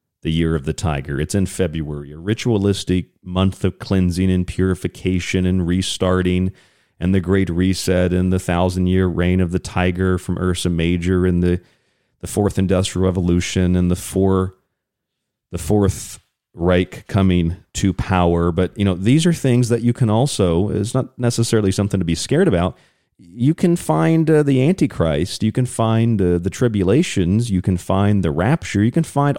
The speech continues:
all of these things pretty much anywhere you look. You can look at a Super Bowl from five years ago and find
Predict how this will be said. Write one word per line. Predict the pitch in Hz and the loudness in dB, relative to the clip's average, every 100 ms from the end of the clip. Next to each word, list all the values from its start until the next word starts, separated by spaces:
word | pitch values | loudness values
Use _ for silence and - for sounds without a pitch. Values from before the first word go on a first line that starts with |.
| - | -2
all | 104 143 | 0 2
of | 190 113 | 2 0
these | 85 78 - | -2 -2 -2
things | 82 76 78 120 - _ _ _ _ _ _ _ _ | -2 -2 0 -2 -4 _ _ _ _ _ _ _ _
pretty | - 185 | -2 0
much | 196 190 - | 2 0 2
anywhere | 160 160 156 | 2 4 4
you | 147 113 | 4 2
look. | 175 123 - - _ _ _ _ _ _ _ | 2 0 -2 -16 _ _ _ _ _ _ _
You | 98 107 127 | -20 -4 -4
can | 131 143 | 0 2
look | 143 - | 0 2
at | 127 | 0
a | 113 | 0
Super | - 135 127 | 0 -2 -2
Bowl | 120 131 | 0 0
from | 131 113 | 2 -4
five | - 131 135 | -2 0 2
years | 110 175 214 | 2 2 0
ago | 123 87 | -2 0
and | 80 82 | 0 -2
find | - 101 101 98 | -2 0 0 -2